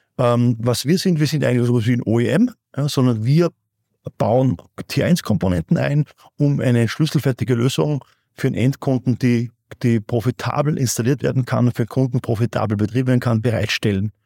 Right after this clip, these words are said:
Und, äh, das heißt, wir haben die Hardware, die Software und die Services gebaut, damit ein, ein Systempartner, also ein Installateur, also in dem Fall ein Solateur,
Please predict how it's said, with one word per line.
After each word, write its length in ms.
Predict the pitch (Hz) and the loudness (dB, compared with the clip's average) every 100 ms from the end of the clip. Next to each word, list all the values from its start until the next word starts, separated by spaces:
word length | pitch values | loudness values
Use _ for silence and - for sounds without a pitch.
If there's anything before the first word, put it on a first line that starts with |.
| _ _ _ _ | _ _ _ _
Und, 420 | 127 120 120 117 | 0 2 4 2
äh, 320 | 120 123 120 117 117 - | 2 2 2 0 -4 -4
das 200 | 131 113 | -4 0
heißt, 440 | 127 131 - - | 2 2 0 -2
wir 160 | 131 135 | 0 2
haben 280 | 135 123 - | 2 2 0
die 160 | - 113 | 0 0
Hardware, 480 | 110 147 175 185 - | 0 -2 2 0 0
die 100 | 117 | -4
Software 480 | 113 131 131 - 127 | -2 -2 -2 -4 -4
und 140 | 117 | -2
die 60 | 110 | -2
Services 440 | - 123 147 156 | 0 0 0 -4
gebaut, 460 | - 151 170 214 - _ _ _ - - | -6 -4 -2 -2 -4 _ _ _ -20 -6
damit 380 | 123 123 135 - | 0 0 0 -2
ein, 260 | 120 117 - _ | 0 0 -2 _
ein 260 | - 117 107 | -2 2 2
Systempartner, 1040 | 101 120 - 131 156 - 147 - 175 190 | 0 -6 -2 0 0 -2 -4 -2 0 0
also 160 | 143 104 | 0 0
ein 120 | 104 | -2
Installateur, 800 | - 123 - 117 110 113 113 - | -2 -2 -2 -2 -2 0 2 0
also 180 | - 104 | -2 -4
in 100 | 110 | 0
dem 120 | 104 | 0
Fall 140 | 101 104 | 0 -4
ein 40 | |
Solateur, 560 | - 147 160 - 151 | -2 0 -2 0 0